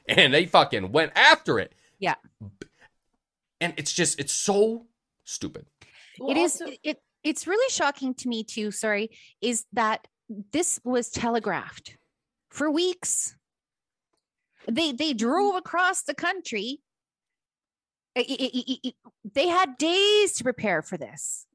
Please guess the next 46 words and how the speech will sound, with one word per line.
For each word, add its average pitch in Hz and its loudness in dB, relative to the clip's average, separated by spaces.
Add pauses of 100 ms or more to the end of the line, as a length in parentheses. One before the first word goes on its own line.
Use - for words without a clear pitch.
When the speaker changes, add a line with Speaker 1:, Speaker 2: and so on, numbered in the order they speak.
(160)
Speaker 3:
Yeah. - -20 (300)
Speaker 2:
And 254 2
they 294 2
just 320 -2
let 330 2
it 370 2
happen. 339 0
And 339 -4
they 359 0
saw, - -2 (440)
like, 262 -2 (240)
we 320 0 (180)
all 403 0
knew 254 0
what 233 -2
that 220 -2
was. 220 0
We 415 4
all 494 0
knew 294 -2
what 226 0
it, 214 -2 (280)
we 311 0
all 427 0
knew 320 -2
that 254 0
it 214 -2
wasn't, 226 -2
like, 196 -2
fighting 233 -10
for 254 -2
our 151 -2
freedoms. 330 -4
It 277 -6
was, 254 -8
like, 269 -4 (120)
the, 285 -6
this 294 -6 (720)
right 269 -2
wing, 320 -4 (580)
thinly 370 -2
veiled 247 -2
right 233 -2
wing, 233 -6 (400)
at, 196 -2 (100)
like, 202 -4